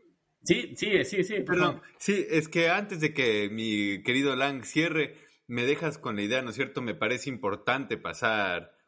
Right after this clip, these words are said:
Speaker 2: un mensaje a nuestros oyentes. Y hablando entonces de la soberanía, pues justamente una de las formas de resistencia al colonialismo verde es cambiar esta forma de soberanía obsoleta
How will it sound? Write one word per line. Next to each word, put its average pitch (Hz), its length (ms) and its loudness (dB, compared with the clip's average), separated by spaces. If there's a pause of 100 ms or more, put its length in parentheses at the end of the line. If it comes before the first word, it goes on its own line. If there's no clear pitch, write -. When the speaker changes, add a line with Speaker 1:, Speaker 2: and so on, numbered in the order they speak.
(120)
Speaker 2:
un 127 240 -4
mensaje 113 600 0
a 87 140 0
nuestros 87 320 -10
oyentes. 143 500 -2 (300)
Y 175 80 -2
hablando 160 380 0
entonces 131 400 -8
de 107 100 0
la 98 120 -2
soberanía, 117 640 -2 (180)
pues 135 160 -2
justamente 139 800 -4
una 160 240 0
de 127 80 0
las 101 180 -2
formas 117 600 -2
de 95 80 -4
resistencia 101 800 -4
al 90 120 -6
colonialismo 95 680 -6
verde 123 460 0 (440)
es 131 220 -4
cambiar 143 420 0
esta 117 260 -6
forma 131 340 -2
de 98 100 -2
soberanía 90 600 -4
obsoleta 120 600 -4